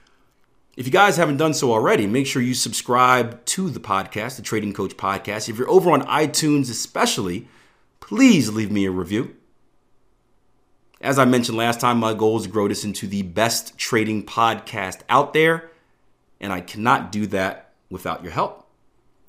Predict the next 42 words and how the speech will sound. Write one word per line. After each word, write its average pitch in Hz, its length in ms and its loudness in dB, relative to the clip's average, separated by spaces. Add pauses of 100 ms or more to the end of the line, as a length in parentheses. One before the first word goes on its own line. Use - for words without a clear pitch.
(140)
So - 140 -8
if 90 100 -8
you 90 60 -10
take 143 180 4
a 127 40 -2
few 147 160 -4
seconds 143 380 0
to - 100 -8
leave 123 200 2
me 123 120 4
a 117 40 4
review, 123 400 2
click 151 300 -6
the 120 60 -12
five 135 340 2
stars 139 540 2
or 98 120 -4
type 127 240 -4
something 123 260 -2
in 123 140 0
like, 107 160 -2
"Hey 139 160 0
man, 135 400 0 (260)
like 123 200 -2
what 131 140 -2
you're 120 100 -4
doing, 127 280 4
keep 131 220 -2
it 123 60 0
up." 135 420 2 (760)
That 113 180 2
is 98 80 -2
a 107 40 2
massive 117 420 2
help 107 340 2
and 95 180 -4
it 92 80 -4
means 101 280 -2
the 95 80 -6
world 87 300 -4
to 69 100 -16
me. 69 100 -18